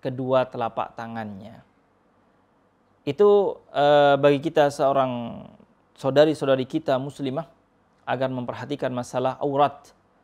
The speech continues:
ya. Masalah aurat ini adalah, eh, menutup adalah harga mati bagi seorang muslimah. Tidak ada tawaran, tidak ada keringanan bagi seorang muslimah untuk membuka sedikit saja dari auratnya.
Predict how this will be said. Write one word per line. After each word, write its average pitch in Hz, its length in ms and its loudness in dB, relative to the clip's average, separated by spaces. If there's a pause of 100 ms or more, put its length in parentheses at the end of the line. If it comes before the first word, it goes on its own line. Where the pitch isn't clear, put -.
(120)
ya. 165 320 -2 (300)
Masalah 117 320 -4
aurat 143 320 2 (260)
ini 135 220 -6
adalah, 120 560 -2
eh, 120 500 2
menutup 170 320 -6
adalah 156 240 -2
harga 139 240 -6
mati 147 300 -4
bagi 120 180 -4
seorang 120 300 -8
muslimah. 175 400 -8 (760)
Tidak 135 240 0
ada 120 160 0
tawaran, 139 560 0 (640)
tidak 131 320 2
ada 123 320 2
keringanan 143 560 -6
bagi 127 160 -2
seorang 123 320 -6
muslimah 143 480 -6
untuk 135 240 -10
membuka 127 480 -8
sedikit 170 480 -8
saja 120 320 -4
dari 113 240 -4
auratnya. 110 480 -10